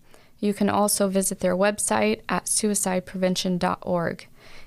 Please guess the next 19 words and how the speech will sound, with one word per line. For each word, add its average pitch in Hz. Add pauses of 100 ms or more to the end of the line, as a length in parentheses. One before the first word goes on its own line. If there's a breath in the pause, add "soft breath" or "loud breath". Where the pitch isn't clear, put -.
(140 loud breath)
If 196
you 208
are 190
looking 190
for 185
a 180
therapist, 226
you 190
may 185
be 190
able 185
to 196
locate 202
one 190
on 180
psychology 180
today 185
dot -
com. -